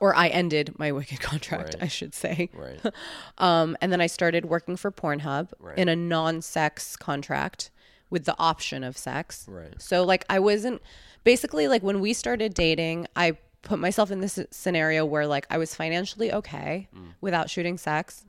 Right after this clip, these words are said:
Speaker 2: Right.
Speaker 1: I was also not contractually obligated to shoot any sex.
Speaker 2: Right.
Speaker 1: And I was kind of, like, in this place where, like, well, I could go one way or the other.
Speaker 2: Right.
Speaker 1: So I kind of, I made the decision of, like, okay, I wanna see where our relationship goes.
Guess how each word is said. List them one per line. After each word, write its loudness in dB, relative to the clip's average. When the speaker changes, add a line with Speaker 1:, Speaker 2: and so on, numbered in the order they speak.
Speaker 2:
Right. -14
Speaker 1:
I 2
was 0
also 0
not 0
contractually -4
obligated 0
to -8
shoot -6
any -6
sex. -6
Speaker 2:
Right. -14
Speaker 1:
And 0
I 4
was -2
kind 0
of, -2
like, 4
in -2
this -2
place 0
where, 2
like, 2
well, 6
I 2
could -8
go 2
one -2
way 0
or 0
the -4
other. -4
Speaker 2:
Right. -16
Speaker 1:
So 0
I -4
kind 0
of, -2
I 8
made 2
the 0
decision -2
of, -2
like, 0
okay, 2
I 2
wanna -2
see -4
where -2
our 0
relationship -4
goes. -4